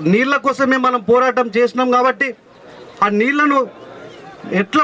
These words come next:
మరల్చాలి? తెలంగాణ సహజంగానే ఎత్తు ప్రాంతం కాబట్టి కాళేశ్వరంలో ప్రాజెక్టు కట్టి నీళ్ళన్నీ కూడా రాష్ట్ర వ్యాప్తంగా పంచడం జరిగింది. గోదావరి నీళ్లను తెలంగాణ తల్లికి అభిషేకం చే-,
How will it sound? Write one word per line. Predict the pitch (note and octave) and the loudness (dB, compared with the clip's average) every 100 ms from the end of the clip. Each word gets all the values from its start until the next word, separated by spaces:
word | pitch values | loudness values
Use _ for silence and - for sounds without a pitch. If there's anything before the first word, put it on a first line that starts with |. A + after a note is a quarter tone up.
| C4 | 2
మరల్చాలి? | B3+ C4 B3+ A#3+ A#3+ - | 0 2 2 2 0 0
తెలంగాణ | A3+ C4 C4 C4 - | 0 2 2 0 0
సహజంగానే | A3+ B3 B3+ C4 B3 A#3 | -2 0 0 0 0 0
ఎత్తు | - - | -2 0
ప్రాంతం | B3+ A#3+ B3 A#3+ | 0 2 2 2
కాబట్టి | C4 G#3 C#4+ G#3 - - - - - - | 0 -2 -6 -6 -14 -20 -20 -20 -10 0
కాళేశ్వరంలో | F#3 C4+ C#4 C#4 C4 C4+ B3+ A3 | 2 2 0 0 2 2 0 0
ప్రాజెక్టు | A#3+ B3 B3 A#3+ | 0 0 0 -2
కట్టి | A3+ C#4+ - - - - - - D#3 | 0 -6 -6 -14 -16 -14 -14 -4 -2
నీళ్ళన్నీ | A3 C4+ C4+ C4 B3+ | 0 0 0 0 0
కూడా | B3+ A#3+ G3 | 0 0 2
రాష్ట్ర | A#3 B3 B3+ | 0 0 0
వ్యాప్తంగా | A#3+ A3+ A#3 A3+ A3 F#3+ - - - - - - - - - - - F#3+ | 0 0 -2 0 0 -2 -6 -18 -18 -16 -16 -16 -16 -18 -20 -20 -4 -2
పంచడం | G3+ A#3 A#3 G#3+ | 0 0 0 0
జరిగింది. | G#3 G#3+ A3 G#3 - - - - | 0 -2 -2 -4 -8 -20 -20 -4
గోదావరి | G3+ A#3 B3 B3+ B3+ - - - - F3 | 0 2 2 2 0 -6 -20 -20 -4 0
నీళ్లను | A#3+ C4+ C4+ C4 - - - G#3 | 2 2 0 -2 -4 -20 -6 0
తెలంగాణ | A#3+ B3+ B3+ B3+ A#3+ | 2 2 2 0 0
తల్లికి | A#3+ B3+ B3 A#3 | -2 -2 -2 -2
అభిషేకం | A#3 B3+ B3 B3 A#3+ | 0 0 0 -2 0
చే-, | A#3+ | -2